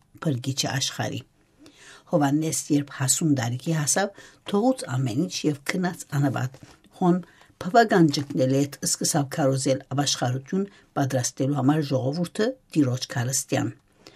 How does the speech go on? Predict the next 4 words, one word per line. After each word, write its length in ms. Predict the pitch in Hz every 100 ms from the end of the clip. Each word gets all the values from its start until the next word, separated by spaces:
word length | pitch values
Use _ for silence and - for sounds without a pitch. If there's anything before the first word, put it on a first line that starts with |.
| - - -
Ապաշխարանքեն 880 | 160 151 - - 143 143 - 190 196
ետ, 260 | 233 - - -
որպեսի 540 | 151 127 147 139 156
անոնք 480 | - 160 175 143 -